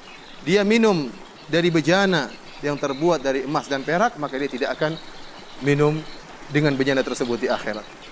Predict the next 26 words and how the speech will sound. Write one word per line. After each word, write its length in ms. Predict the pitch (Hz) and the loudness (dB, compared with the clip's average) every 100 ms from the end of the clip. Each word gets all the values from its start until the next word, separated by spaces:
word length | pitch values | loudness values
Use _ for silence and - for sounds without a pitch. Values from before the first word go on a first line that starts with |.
| - - - - - | -20 -20 -18 -18 -4
Setelah 320 | 185 208 269 | 2 4 4
itu 80 | 302 | 4
Nabi 240 | 294 240 | 2 2
sallallahu 240 | 226 214 180 | 2 2 4
alaihi 80 | |
wasallam 160 | 202 175 | 2 2
mengatakan, 480 | 156 143 156 151 139 123 - - - - - - - - - - | 0 0 2 2 0 -4 -12 -18 -16 -16 -16 -18 -16 -16 -16 -10
ya, 160 | 123 131 - - - - - | -10 -10 -16 -18 -18 -16 -10
"Syarabu 560 | - 156 185 190 170 165 | 0 4 6 6 4 2
ahlil 320 | 143 160 156 | 0 0 2
jannah 480 | 143 185 190 170 120 - - - - - - - - - | 4 2 4 2 0 -6 -16 -18 -20 -20 -20 -18 -18 -10
wa 140 | 135 160 | 0 4
libasu 560 | 170 165 196 190 196 185 | 6 6 6 4 2 0
ahlil 320 | 160 175 165 | 2 0 2
jannah." 640 | 180 202 202 160 - - - - - | 4 4 4 2 0 -12 -18 -18 -4
"Wa 400 | 131 165 175 175 | 0 2 4 2
aniyatu 400 | 165 160 151 160 | 2 0 0 -2
ahlil 320 | 135 135 127 | -2 0 0
jannah." 320 | 120 107 104 - | -2 -4 -6 -8
Kata 220 | 123 143 | -4 -2
Nabi 100 | 156 | 0
sallallahu 240 | 151 156 | 2 2
alaihi 140 | 170 202 | 2 4
wasallam, 240 | 214 214 160 - - - - - - - | 4 2 0 -10 -20 -20 -18 -18 -18 -12
"Khamar, 380 | - 175 214 214 165 | 0 4 6 4 4
bir 180 | 175 | 4